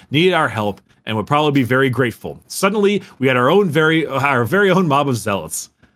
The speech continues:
Um, in case you don't know, pilgrims in forty K often are, like, uh, obviously they're, uh, you know, like, like tourists, so to speak,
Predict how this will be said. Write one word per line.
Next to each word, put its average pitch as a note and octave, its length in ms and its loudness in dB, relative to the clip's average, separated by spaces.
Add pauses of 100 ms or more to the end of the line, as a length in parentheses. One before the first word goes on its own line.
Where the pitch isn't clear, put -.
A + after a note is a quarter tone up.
(540)
Um, B2 360 0
in D#3+ 80 -2
case C4+ 280 -2
you A3 60 2
don't F3 160 0
know, C#3 200 2
pilgrims G3+ 720 -2
in C3 100 -4
forty D3 280 -2
K A#2+ 300 -4
often A#2 440 -4
are, A#2 80 0
like, G2 360 -4 (480)
uh, G2 140 -6
obviously D#3 640 2
they're, G2+ 380 2
uh, D#2+ 300 -6 (440)
you E2+ 120 -10
know, C#2+ 160 -18
like, C#2+ 160 -18 (160)
like - 160 -14
tourists, A2 400 -2
so C3+ 120 2
to C3 60 2
speak, D3+ 380 0